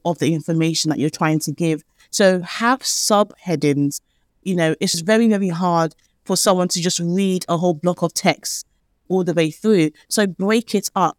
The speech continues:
break it up into s-, um, shorter paragraphs. So have subheadings, have H ones, H twos, H threes, utilize it. So then if someone who's vision impaired is following through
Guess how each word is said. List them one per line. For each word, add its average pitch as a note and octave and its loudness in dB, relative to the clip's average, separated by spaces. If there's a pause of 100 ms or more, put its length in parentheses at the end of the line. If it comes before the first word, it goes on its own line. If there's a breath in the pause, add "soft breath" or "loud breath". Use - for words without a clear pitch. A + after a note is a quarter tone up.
(140)
break G#3 0
it A3+ -2
up F#3+ 0
into F#3 0
s-, - -4
um, E3+ 2
shorter F3+ -2
paragraphs. E3 0
So E3+ -2
have F#3 0
subheadings, E3 0 (300)
have F#3+ 2 (160)
H A3 -2
ones, F3 0
H G3+ -2
twos, E3 -2
H F3 0
threes, F3 0 (260)
utilize F3 0
it. D3+ 0
So F#3 -2
then F3 0 (100)
if A3 2 (160)
someone F#3 2
who's E3+ -2
vision E3+ -2
impaired F3 2 (420)
is - -2
following F3+ 2
through F3+ 2